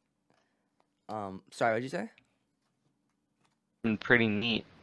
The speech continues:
Speaker 1: Yeah, it is pretty neat. Um, again, uh, as I said in the beginning, uh, look, follow m-, follow me, follow Maud. Um, check out TikTok, check out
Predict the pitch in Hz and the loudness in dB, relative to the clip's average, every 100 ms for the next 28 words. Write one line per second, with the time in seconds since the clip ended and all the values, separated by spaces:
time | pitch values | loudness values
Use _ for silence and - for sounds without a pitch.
0 | - - - 131 131 127 - 240 254 - | -20 -20 -16 -6 -4 -4 -6 -8 -8 -10
1 | - 135 120 110 101 - _ _ _ - | -10 -8 -6 -8 -10 -14 _ _ _ -8
2 | 127 123 123 143 147 156 170 202 _ _ | -6 -4 -6 -6 -2 -2 -4 -10 _ _
3 | - 98 98 95 90 - 120 - 131 127 | -4 0 0 0 -2 -2 -4 -4 -6 -4
4 | 123 135 226 - _ - 101 101 95 104 | -4 -4 -8 -14 _ -10 -4 -2 -2 -6
5 | - _ _ _ - _ - 131 - 127 | -12 _ _ _ -20 _ -6 -6 -2 -2
6 | 131 151 165 - - 120 135 160 156 170 | -2 -6 -8 -10 -4 -2 -2 -4 -8 -12
7 | _ _ - 110 131 131 127 135 _ _ | _ _ -6 -6 -4 -6 -6 -12 _ _
8 | _ _ - 110 107 104 104 101 101 _ | _ _ -8 -4 -2 -4 -6 -10 -12 _
9 | _ _ _ _ _ - - - - - | _ _ _ _ _ -14 -14 -14 -14 -14
10 | - - - 160 165 160 - - 165 - | -14 -12 -4 -2 0 0 -2 -6 -6 -4
11 | 151 143 139 - 139 139 139 | -2 -2 -6 -12 -6 -4 -4